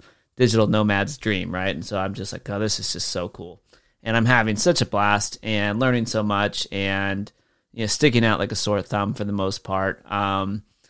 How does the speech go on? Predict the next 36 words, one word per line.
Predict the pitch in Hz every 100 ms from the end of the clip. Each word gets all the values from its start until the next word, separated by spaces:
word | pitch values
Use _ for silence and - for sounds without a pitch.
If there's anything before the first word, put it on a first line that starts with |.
| _ _
and | 104 104 101 101 101
in | 107
terms | 110 104
of | 101
looks | 98 107 104 -
and | 104
everything, | 95 98 98 95 104 - _ _
um, | - 110 107 107 104
but | 117
just | 131 110
having | 117 107
an | 101
incredible | 98 101 95 92
time, | 98 78 64 57
all |
right? | 101 98 - -
And | 110 104 101 98 - -
all | 127
of | 143
a | 117
sudden, | 131
four | 107 123
hours | 113 110 113
goes | - 110 104
by, | 104 107 107
and | 73 101
I | 104
was | 101
like, | 110 139
"Okay, | 110
I | 92
should | 95 -
probably | 110 98
get | 90 -
back | 95 87 -
to | 98 92